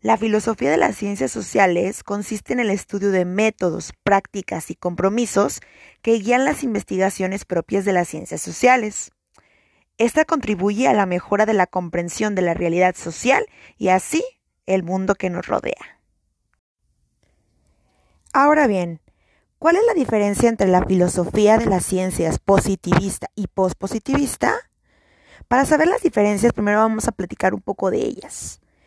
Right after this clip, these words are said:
En la corriente positivista se sustenta que el único conocimiento auténtico es el que se basa en lo científico. En otras palabras,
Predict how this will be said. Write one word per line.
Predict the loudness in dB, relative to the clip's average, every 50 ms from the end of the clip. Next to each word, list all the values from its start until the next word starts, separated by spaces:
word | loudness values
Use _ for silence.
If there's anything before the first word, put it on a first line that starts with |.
| _ _ _ _ 0
En | 4 4
la | 4 4
corriente | 4 0 -2 -2 0 -2 -2
positivista | 0 -2 -2 -2 -4 -4 -2 -2 0 0 0 0 2 2 0 0 -2 _ -20 -20 -20 -16
se | -4 0 2 2 2
sustenta | 2 -2 -2 0 0 0 2 0 0
que | 2 2 4
el | 4 4 4 2
único | 0 -2 -2 -2 -2 -2
conocimiento | -2 -2 -2 -4 -4 -4 -4 -4 -4 -2 -2 -2 -2 -2 0 0
auténtico | 0 0 0 -4 _ 2 2 2 2 2 -2 -4 -2 0 2 0 0 0 -6 _ _ -2
es | 0 2 2
el | 0 0
que | 0 0
se | 2 4 4
basa | 4 4 4 2 2 2 2
en | 2 2
lo | 2 2
científico. | 2 2 0 -2 -2 -6 -6 -4 -6 -6 -6 -6 -8 -8 -8 _ _ _ _ _ -12
En | -8 -6 -6
otras | -2 0 0 0 0
palabras, | 2 2 4 6 6 6 6 6 4 2 0 -2